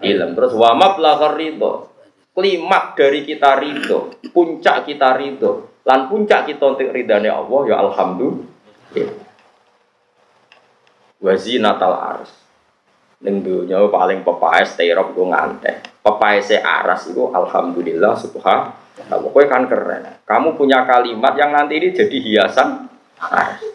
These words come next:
Jadi kaligrafi ini neng aras itu subhanallah walhamdulillah. Tapi saiki wong do bento kabeh. Muni subhanallah alhamdulillah malah darani bid'ah. Kafir. Engko sing tahlil wong N U ya padha dene nek ngantuk angop.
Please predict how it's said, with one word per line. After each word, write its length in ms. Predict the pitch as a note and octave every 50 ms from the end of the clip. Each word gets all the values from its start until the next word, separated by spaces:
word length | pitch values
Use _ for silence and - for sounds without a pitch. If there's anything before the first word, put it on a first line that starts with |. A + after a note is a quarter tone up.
| - _ _ _ _ _ _ _
Jadi 240 | _ - F2+ G2+ G#2
kaligrafi 640 | G2+ G2+ G#2 G#2 G#2+ G2+ - G2 G2 F#2+ - G#2 G#2
ini 80 | G#2
neng 160 | G#2 G2+ G#2 G#2
aras 480 | - A1+ A1+ D#2+ - E2 - - -
itu 80 | - A#2+
subhanallah 680 | A#2 - G#2+ - - - F#2+ F#2+ F#2 F2 E2+ G#2+ B2 A#2+
walhamdulillah. 720 | G2+ F#2+ F#2+ - - F#2+ G2 G2 F#2 G2+ C3+ - - - - - _ - - - - - - - - _ _ _ _ _ _ _ _ _ _ _ _ _ _ _
Tapi 160 | - - -
saiki 400 | - - F3 D#3+ E3+ - G3 F#3
wong 240 | F3 F3 E3+ E3 -
do 80 | C#3 G#2+
bento 320 | - C3 B2 B2+ C3 B2+
kabeh. 560 | B2+ C3 B2+ A#2 G#2+ A2 - - - E2 - - _ _ _ _ _ _ _ _ _ _ _ _
Muni 240 | - B2+ C3 D3 C3+
subhanallah 400 | C3 C3+ C3+ C3 C3+ C3+ C3 B2+
alhamdulillah 320 | C3 B2 A#2 C3+ C#3+ C#3+
malah 160 | B2+ A#2 A#2 A2+
darani 400 | A2 G#2 G2+ G2+ G2+ G2+ - -
bid'ah. 480 | F#2 F2+ - - - D#2+ - - - - _ _ _ _ _ _ _ _ _
Kafir. 720 | - E2 D#2 - - - E2+ E2 D#2 C2+ - - - -
Engko 160 | - A#2 C3+
sing 160 | C3+ C3 B2 -
tahlil 400 | C3 B2+ A2 G#2+ A2+ B2+ B2+ B2+
wong 160 | A#2 A#2 A2+
N 160 | - A2 G#2 A#2
U 40 | C3
ya 160 | C3 B2 -
padha 240 | A2+ G#2 - A2 G#2+
dene 400 | - A2+ G#2 G2 G2 G#2 G#2 G2+
nek 160 | G2 G2 G2
ngantuk 400 | F#2 F#2 G2 F#2+ - G#2+ G2 F2+
angop. 640 | F2 F#2 F#2 F#2 F#2 F#2 F2+ F#2 F#2 - - -